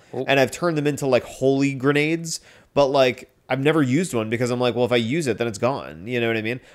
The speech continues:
Speaker 2: But I feel like that I have a haunting suspicion that it's, like, they stay with you permanently, and, like, you use them to mix things.
Speaker 1: That's what I thought they were.
Speaker 2: Yeah, so, like, I can have a, a quantity of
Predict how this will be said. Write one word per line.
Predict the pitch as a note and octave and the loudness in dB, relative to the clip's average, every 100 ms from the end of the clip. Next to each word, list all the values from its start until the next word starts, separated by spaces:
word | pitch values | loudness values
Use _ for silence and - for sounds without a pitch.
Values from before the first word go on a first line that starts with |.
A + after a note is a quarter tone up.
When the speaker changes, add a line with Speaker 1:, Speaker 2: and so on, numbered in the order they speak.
| - | -2
Speaker 2:
But | E3 | 0
I | E3 | 0
feel | - - - D4 F4 | -2 -18 -6 -4 0
like | C4 A#3 - | 0 0 0
that | - | 0
I | D#3 | 0
have | E3 | 0
a | |
haunting | D3 - G3+ A3 G#3 | -4 -2 -4 -2 -6
suspicion | - D#3 C#3+ C#3+ F3+ F3+ - | -8 -6 -6 -4 -6 -8 -4
that | B2+ B2+ | 2 2
it's, | A#2+ | 4
like, | C#3 A#2+ - - _ _ _ - | 2 2 -2 -20 _ _ _ -14
they | A#2+ C3 D3 | -2 2 2
stay | - D#3+ | 2 0
with | C#3 A#2 | 0 -2
you | A#2 | -6
permanently, | - - C3 G#2 - A#1+ - - _ _ | -10 -8 -8 -8 -12 -16 -16 -20 _ _
and, | C3 C3 | 0 2
like, | A#2+ A2 - _ _ | 2 0 -4 _ _
you | - B2+ | -2 2
use | C3 D3 C#3 | 2 0 0
them | C#3 A#2+ | -2 -4
to | B2 | -6
mix | A2+ B2 C#3 - - | -6 -6 -6 -6 -10
things. | - A2+ F#2+ G2 G#2 | -6 -6 -6 -10 -4
Speaker 1:
That's | C#3 - | -4 -4
what | F3+ C#3+ | -4 -2
I | D#3 | -2
thought | A2+ F#2+ | -4 -6
they | F#2+ | -6
were. | F#2+ F#2+ - | -6 -8 -8
Speaker 2:
Yeah, | D3 C3 A2+ | 0 0 2
so, | C#3+ | 2
like, | C3+ B2+ | 2 2
I | C#3 | -2
can | C#3+ C3+ | -2 -4
have | B2+ - C#3 B2 | -2 -2 -2 0
a, | A#2 | 0
a | - | -2
quantity | - - D3+ C#3 B2 A#2 A2 | -8 -8 -4 -4 -4 -2 -2
of | G2+ | -4